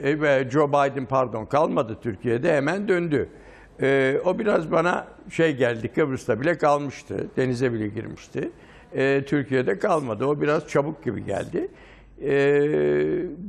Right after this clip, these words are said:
bu görüşmenin, e, tabii Suriye esaslı olduğu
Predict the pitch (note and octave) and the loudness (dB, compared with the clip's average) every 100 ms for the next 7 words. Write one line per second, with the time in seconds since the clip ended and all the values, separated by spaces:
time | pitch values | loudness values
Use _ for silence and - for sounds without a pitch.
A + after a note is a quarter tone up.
0 | E3+ F4 F#4 G#3 D#3+ - D#3 C#3+ D3 A4 | -4 -2 2 2 2 0 0 0 0 -4
1 | - - - - - - D#3 E3+ - C#3 | -10 -20 -20 -20 -20 -16 -2 -2 0 -2
2 | G#2 - C3 - A3+ D4 D3+ B2 - A#2+ | -4 -10 -14 -6 -2 0 0 -2 0 -2
3 | - - B2+ A#2 A#2 E4+ A#4+ | -2 -2 0 -2 -2 -2 -2